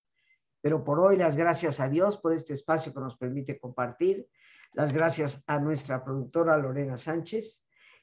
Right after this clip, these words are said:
y a ti, el más importante de todos. Gracias una vez más por tu paciencia al escucharme, por ayudarme siempre a crecer contigo.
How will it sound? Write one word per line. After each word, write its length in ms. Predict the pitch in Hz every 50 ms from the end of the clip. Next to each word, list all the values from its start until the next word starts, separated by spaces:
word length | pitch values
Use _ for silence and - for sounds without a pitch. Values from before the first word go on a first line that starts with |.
| _ -
y 100 | - 156
a 140 | 147 131 -
ti, 340 | 147 147 131 127 - - _ _ -
el 120 | 135 139
más 300 | 151 170 185 175 - -
importante 640 | 156 135 - 143 139 139 - 151 156 143 - -
de 120 | 127 120 120
todos. 680 | - - 156 151 151 143 139 139 139 - - _ _ _ _ _ _ _ _ _ _ _ _ _ _ _ -
Gracias 540 | 156 160 165 165 156 - 156 135 131 -
una 180 | 156 143 143 143
vez 180 | 139 143 139 131
más 180 | 139 143 143 -
por 180 | - 123 -
tu 120 | - 120 -
paciencia 480 | 123 123 120 - 143 135 135 135 135
al 80 | 113 117
escucharme, 760 | 113 - - 113 117 - 151 139 143 127 120 117 117 - _ _ _ _ _ _ _ _ _ _ _
por 140 | - 139 143
ayudarme 540 | 143 139 135 139 143 151 151 151 147 143 123
siempre 560 | - - - 165 160 151 123 - 143 139 127
a 100 | - -
crecer 380 | 120 123 120 - 123 123 120
contigo. 640 | - 127 120 117 117 - 113 104 - - 80 - _